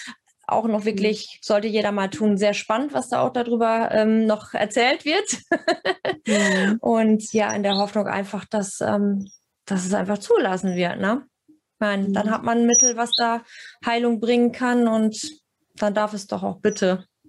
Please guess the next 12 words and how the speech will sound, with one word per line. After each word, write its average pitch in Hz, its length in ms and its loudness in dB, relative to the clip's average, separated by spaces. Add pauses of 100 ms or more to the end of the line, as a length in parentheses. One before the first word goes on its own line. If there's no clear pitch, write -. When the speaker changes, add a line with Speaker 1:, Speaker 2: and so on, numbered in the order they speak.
(240)
Speaker 1:
bitte, 285 180 0
bitte, 240 280 0
bitte 220 240 -2
Speaker 2:
Mhm. 196 40 -16
Speaker 1:
zugelassen 185 500 0
werden. 185 480 -2
<laughs> - 380 -4 (100)
Speaker 2:
Ja. 202 260 2 (440)
Ja, 247 220 4
unbedingt. 185 600 0 (340)
Unbedingt. 208 480 4
Speaker 1:
Ja. 196 520 -2